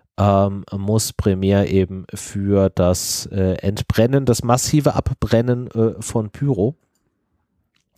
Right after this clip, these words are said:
Bedeutet, äh, Marseille hat jetzt in dieser Champions League Runde, Gruppenphase für die nächsten,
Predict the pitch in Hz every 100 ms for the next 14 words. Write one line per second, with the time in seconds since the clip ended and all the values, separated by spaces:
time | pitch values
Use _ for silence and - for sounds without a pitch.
0 | - 104 90 98 - 101 - - - -
1 | - - - 107 104 95 104 107 107 107
2 | 110 101 110 104 101 101 - 104 104 101
3 | - 101 101 107 - - - - - 98
4 | 87 90 110 110 101 - 110 107 101 98
5 | 98 95 - 101 101 98 104 - 98 98
6 | 101 101